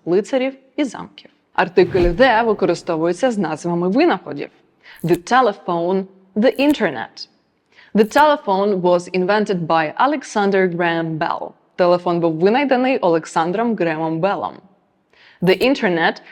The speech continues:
has revolutionized communication.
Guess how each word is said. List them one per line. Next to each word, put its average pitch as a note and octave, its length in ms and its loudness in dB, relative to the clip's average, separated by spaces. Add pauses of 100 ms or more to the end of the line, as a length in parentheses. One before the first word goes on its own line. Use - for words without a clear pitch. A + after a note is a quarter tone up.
(140)
has D#3 340 2
revolutionized G#3+ 1120 0
communication. F#3+ 680 0